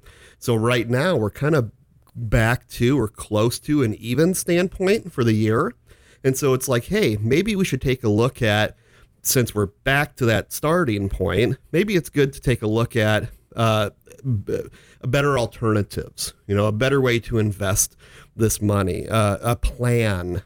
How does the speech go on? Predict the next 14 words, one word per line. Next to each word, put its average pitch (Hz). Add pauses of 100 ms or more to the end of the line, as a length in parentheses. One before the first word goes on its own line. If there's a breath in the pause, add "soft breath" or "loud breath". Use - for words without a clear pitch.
(160)
uh, 110
make 120
sure 123
that 110
we're 107
following 113 (360 loud breath)
a 113
plan, 113
something 113
that 104
is 104
designed 107
for 139
you, 110